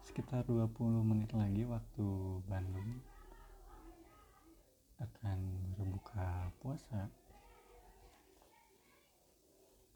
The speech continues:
Apa kabar? Lama tidak bersua.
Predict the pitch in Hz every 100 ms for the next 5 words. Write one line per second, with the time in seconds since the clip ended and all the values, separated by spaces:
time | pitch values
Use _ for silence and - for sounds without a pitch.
0 | _ - - - _ - - 110 120 107
1 | 90 95 92 - _ _ _ - - _
2 | _ _ _ - 117 110 113 113 113 98
3 | 98 98 - 110 87